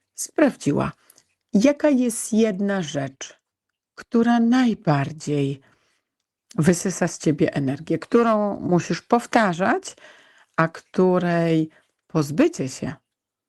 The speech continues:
by ciebie uwolniło. E, i ja się śmieję, że tak przynajmniej pięćdziesiąt dwa razy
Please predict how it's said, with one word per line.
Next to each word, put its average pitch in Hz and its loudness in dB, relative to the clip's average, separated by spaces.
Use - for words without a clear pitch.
by 190 2
ciebie 151 0
uwolniło. 143 0
E, 151 2
i 196 0
ja 202 2
się 190 -4
śmieję, 185 0
że 151 -2
tak 147 -4
przynajmniej 156 -2
pięćdziesiąt 147 -4
dwa 147 -6
razy 147 -6